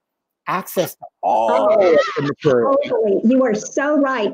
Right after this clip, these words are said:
Speaker 2: For peripheral, secondary, tertiary characters, you know, and you can sort of come up to speed and then think of, you know, the questions, you know, beam in on what you should be asking and,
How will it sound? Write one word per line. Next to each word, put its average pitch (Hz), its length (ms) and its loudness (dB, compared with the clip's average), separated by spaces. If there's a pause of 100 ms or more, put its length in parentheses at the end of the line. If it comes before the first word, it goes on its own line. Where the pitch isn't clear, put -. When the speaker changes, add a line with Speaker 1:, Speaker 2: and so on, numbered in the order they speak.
(140)
Speaker 2:
For 277 220 -2
peripheral, 285 720 0
secondary, 247 680 -2
tertiary 240 720 0
characters, 214 720 -4 (220)
you 254 100 2
know, 240 180 0
and 247 220 2
you 262 60 2
can 254 120 2
sort 254 220 0
of - 80 -4
come 269 240 0
up 269 160 -4
to 254 100 0
speed 254 400 0
and 226 160 2
then 226 480 0
think 277 200 -2
of, 262 140 -4 (160)
you 233 140 0
know, 208 160 0
the - 140 -2
questions, 233 720 -2 (220)
you 240 100 0
know, 202 260 -2 (200)
beam 277 280 4
in 254 200 2
on 220 220 0
what 214 360 0
you 240 120 4
should 233 220 0
be 233 160 2
asking 208 640 -4
and, 175 220 -6